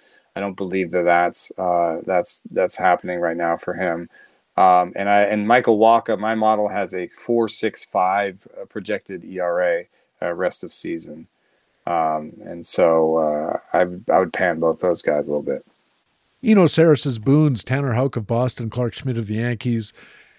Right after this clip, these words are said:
Speaker 2: In the National League, Mackenzie Gore of Washington, Trevor Rogers of Miami. On the Bane side, Lance Lynn of the White Sox,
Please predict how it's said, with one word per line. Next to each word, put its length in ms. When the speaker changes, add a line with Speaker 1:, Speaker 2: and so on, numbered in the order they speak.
Speaker 2:
In 160
the 80
National 400
League, 140
Mackenzie 440
Gore 260
of 120
Washington, 520
Trevor 300
Rogers 480
of 140
Miami. 500
On 100
the 80
Bane 340
side, 440
Lance 360
Lynn 380
of 180
the 80
White 240
Sox, 680